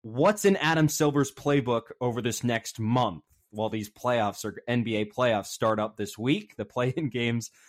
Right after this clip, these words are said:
take place this week. The, uh, the N B A playoffs, uh, will take place over the next month or so. What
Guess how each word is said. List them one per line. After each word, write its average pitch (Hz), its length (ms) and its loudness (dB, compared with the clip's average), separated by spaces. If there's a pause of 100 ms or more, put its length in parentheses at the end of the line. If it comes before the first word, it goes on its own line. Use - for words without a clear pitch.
(220)
take 131 200 2
place 135 300 2
this 123 220 -4
week. 120 320 -4
The, 104 220 -2
uh, 95 180 -6
the 113 100 -6
N 113 140 0
B 113 100 0
A 107 80 0
playoffs, 107 480 -4 (300)
uh, 98 240 -4
will 107 100 -6
take 113 260 -4
place 113 240 -2
over 107 140 0
the 104 80 -2
next 104 300 -4
month 110 180 0
or 107 80 -2
so. 107 220 -2
What 127 600 2